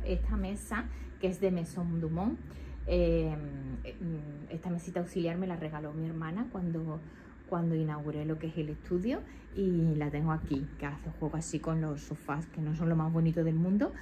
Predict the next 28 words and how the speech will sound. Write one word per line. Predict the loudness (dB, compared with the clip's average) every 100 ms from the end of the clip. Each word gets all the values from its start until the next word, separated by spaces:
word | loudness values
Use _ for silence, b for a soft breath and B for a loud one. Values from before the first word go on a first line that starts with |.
| B B 2
pero | 4 4 0
es | -4 -6 -2
lo | -4
que | -2
hay. | -4 -2
Siempre | 2 4 4 2 B B B
estoy | 2 4 6
pensando | 6 6 6 6 6
en | 6
a |
ver | 4
si | 4 4
le | 4
pongo | 6 4 6
alguna | 6 4 4
funda | 2 4 6 6 8
o | 8
algo, | 6 4 4
<laughs> |
pero | 4 6
nunca | 8 10 10 8 6
me | 6
decido | 6 4 4 4 4
al | 0
final, | 0 0 0
siempre | -2 0 0
voy | 0 0
corriendo | -2 -2 0 0 0